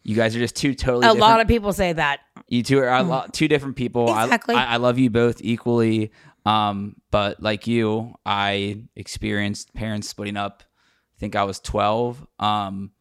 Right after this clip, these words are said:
Speaker 1: and, and so I guess I can kinda relate to that. I don't think I was mad at either one of you. It was just, like, it was just different, but now it's, like, normal to me. It's not a bad thing. It's not a good thing. I love both of you equally.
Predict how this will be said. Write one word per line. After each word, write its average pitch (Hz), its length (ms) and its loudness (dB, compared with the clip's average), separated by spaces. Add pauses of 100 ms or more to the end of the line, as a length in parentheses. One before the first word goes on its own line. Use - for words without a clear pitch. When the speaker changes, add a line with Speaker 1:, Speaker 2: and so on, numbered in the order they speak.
(760)
Speaker 1:
and, 101 380 -6
and 95 220 -10
so 101 360 -2
I 95 140 -6
guess 104 260 -4
I 104 100 -2
can 104 180 -10
kinda 113 280 -2
relate 104 340 -4
to - 80 -10
that. 101 220 0
I 104 120 0
don't 107 240 -2
think 127 140 -2
I 104 80 4
was 98 120 -2
mad 101 300 -2
at 104 60 -4
either 98 240 -6
one 98 160 -2
of 98 120 -6
you. 101 160 -2
It 98 120 -2
was 95 180 -6
just, 101 300 -6
like, 95 360 -10 (960)
it 101 120 -4
was 98 260 -6
just - 360 -4
different, 127 360 0
but 110 120 -4
now 113 240 0
it's, - 260 -6
like, 104 180 -2
normal 107 360 -4
to 95 60 -8
me. 95 140 -10
It's 95 160 -14
not 104 400 -2
a 101 80 -6
bad 104 260 0
thing. 117 140 -6
It's 107 140 -8
not 101 100 -4
a 101 40 -6
good 104 200 -6
thing. 110 140 -2
I 95 80 -6
love 98 180 -4
both 104 220 -4
of 113 40 -10
you 107 120 -6
equally. 107 580 -4